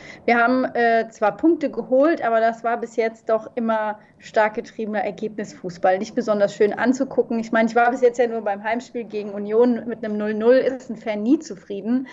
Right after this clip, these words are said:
Äh, Auswärtssiege nehmen wir natürlich gerne, vor allem aus der schlechten Serie heraus, die wir letzte Saison hatten. Aber es ist, es wird besser. Ähm, und ich glaube, dass wir natürlich jetzt mit Ingwarzen, der verletzt ist, noch einen Verlust haben. Aber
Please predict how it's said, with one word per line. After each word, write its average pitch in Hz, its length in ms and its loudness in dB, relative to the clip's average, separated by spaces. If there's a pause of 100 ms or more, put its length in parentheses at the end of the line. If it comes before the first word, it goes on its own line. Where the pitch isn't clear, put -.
(340)
Äh, 233 260 6
Auswärtssiege 262 680 2
nehmen 254 220 0
wir 269 80 -2
natürlich 220 420 -8
gerne, 226 340 -6
vor - 180 -8
allem 220 240 -4
aus 220 240 -6
der 196 320 0
schlechten 202 480 -8
Serie 202 360 2
heraus, 185 360 2
die 190 120 -8
wir 190 120 2
letzte 196 280 0
Saison 180 440 -2
hatten. 208 540 -2 (440)
Aber 220 480 4
es - 160 -4
ist, - 460 -4
es 240 180 -4
wird 254 260 0
besser. 320 420 0 (440)
Ähm, 247 540 2 (220)
und 247 280 4
ich 254 160 -12
glaube, 254 540 2 (240)
dass 220 300 -4
wir 226 320 0
natürlich 220 400 -6
jetzt 226 180 -4
mit 214 140 -8
Ingwarzen, 240 460 0
der 220 100 -2
verletzt 214 420 -4
ist, - 200 -6
noch 208 240 -4
einen 208 180 -4
Verlust 226 480 2
haben. 226 340 2
Aber 208 380 -2